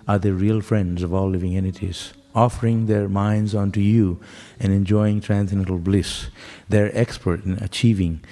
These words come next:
the real goal of life. O Lord, you are the sole and dear friend of, of such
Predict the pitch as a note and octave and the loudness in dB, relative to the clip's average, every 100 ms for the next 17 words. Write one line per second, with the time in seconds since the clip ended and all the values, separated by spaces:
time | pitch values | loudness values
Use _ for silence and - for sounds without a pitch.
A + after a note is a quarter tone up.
0 | - - E2+ F#2+ G2 E2+ F2+ E2+ F2 E2+ | -12 -2 0 0 0 -2 -4 -2 -2 -2
1 | E2 - - - _ _ _ _ _ - | -4 -10 -20 -20 _ _ _ _ _ -16
2 | - B2 A#2 A#2+ A#2 F2+ - - - - | 0 4 6 6 4 0 -8 -20 -20 0
3 | G2+ A2 A2+ G#2+ - B2+ B2 A#2+ G2+ F2+ | 4 6 4 2 4 4 4 2 0 2
4 | G#2+ A#2 G#2 A#2 A2+ F#2 F2 G#2+ F2+ - | 4 4 4 2 2 0 -2 -6 -6 0
5 | A2 - - | 0 0 -10